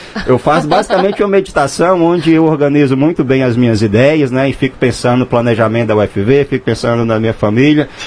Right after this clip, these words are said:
Então, é uma hora e cinquenta e cinco de concentração. E pode ter certeza que o ano que vem aqui na U F V nós vamos fazer uma corrida bem bacana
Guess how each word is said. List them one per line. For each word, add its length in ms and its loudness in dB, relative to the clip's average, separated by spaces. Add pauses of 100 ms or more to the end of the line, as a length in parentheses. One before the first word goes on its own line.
(120)
Então, 260 0
é 40 2
uma 120 2
hora 140 2
e 60 -2
cinquenta 360 -4
e 60 0
cinco 180 -2
de 100 2
concentração. 840 0
E 60 -2
pode 220 0
ter 100 0
certeza 340 0
que 100 0
o 80 4
ano 120 -2
que 120 0
vem 240 0
aqui 240 0
na 120 0
U 80 2
F 160 -4
V 140 2
nós 140 0
vamos 160 0
fazer 400 0 (380)
uma 140 0
corrida 560 2
bem 200 0
bacana 280 -2